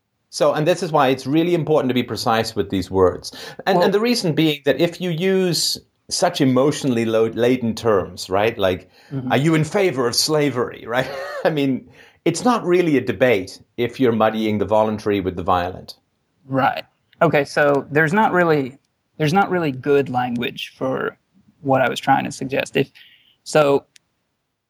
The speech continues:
Speaker 2: a slave doesn't have rights normally,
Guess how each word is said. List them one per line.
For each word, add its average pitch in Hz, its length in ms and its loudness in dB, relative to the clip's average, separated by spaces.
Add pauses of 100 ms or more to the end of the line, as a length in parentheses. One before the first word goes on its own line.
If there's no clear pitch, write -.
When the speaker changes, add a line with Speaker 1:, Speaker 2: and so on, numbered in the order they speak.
(320)
Speaker 2:
a 143 100 -4
slave 202 600 4 (320)
doesn't 151 340 2
have 123 360 0 (160)
rights - 640 -8 (400)
normally, 123 540 -2